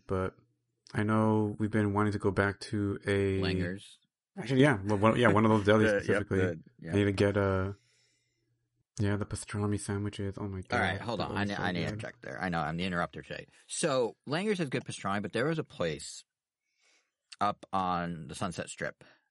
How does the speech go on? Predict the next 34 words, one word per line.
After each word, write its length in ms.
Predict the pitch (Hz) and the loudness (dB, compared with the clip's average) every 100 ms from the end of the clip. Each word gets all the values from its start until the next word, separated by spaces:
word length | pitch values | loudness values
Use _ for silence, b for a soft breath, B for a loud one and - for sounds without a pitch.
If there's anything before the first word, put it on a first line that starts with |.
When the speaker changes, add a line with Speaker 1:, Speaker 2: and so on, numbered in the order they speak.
| - | -18
Speaker 2:
called 440 | - 98 87 82 - - 80 _ _ | -4 0 0 -2 -8 -18 -18 _ _
Speaker 1:
Canter's? 380 | - 117 117 123 | 2 4 4 2
Speaker 2:
Greenblatt's. 840 | 107 - - - - - - - - - | 2 2 0 -2 -4 -10 -14 -14 -18 -8
Canter's 320 | 135 135 120 | -6 -6 -8
is 100 | 98 | -10
good, 180 | 73 - | -10 -8
but 160 | - - | -10 -6
Greenblatt's 760 | 113 147 135 87 62 - - _ b b b | -4 -2 -2 -2 -6 -12 -20 _ b b b
had 580 | - 117 101 101 98 104 - _ _ _ - | -12 -4 -2 -2 -2 -6 -14 _ _ _ -8
the 140 | 98 82 | -8 -2
best 340 | 104 120 156 - - | -2 -2 -4 -10 -12
pastrami. 500 | - - 107 98 98 113 120 | -12 -6 -2 0 2 2 2
Speaker 1:
Greenblatt's 300 | 117 117 - | 0 0 -6
School 540 | - - 113 117 113 | -18 -6 0 6 6
of 140 | 107 | 6
Witchcraft 420 | 107 - - 110 107 | 2 0 0 0 0
and 120 | 101 | 0
Wizardry? 340 | 110 127 147 | 0 -2 -2
That 80 | 156 | -2
Speaker 2:
Correct. 340 | 127 110 90 | 0 0 0
Speaker 1:
sounds 160 | 123 120 | -2 -2
Speaker 2:
Uh, 80 | 123 | -2
no, 160 | 135 120 | 0 0
Speaker 1:
familiar. 240 | 107 147 | 0 0
Speaker 2:
Greenblatt's, 220 | 147 131 | 0 -2
if 100 | 123 | -4
anything, 240 | 113 107 107 | -4 -4 -6
would 80 | 92 | -4
sound 200 | 95 90 | -4 -4
more 160 | 92 | -2
like 160 | 85 76 | -2 -4
Gringo-, 420 | 98 90 90 87 - | -8 -6 -4 -6 -4
or, 260 | 87 82 | -4 -2
um, 300 | 73 76 73 | -2 -4 -6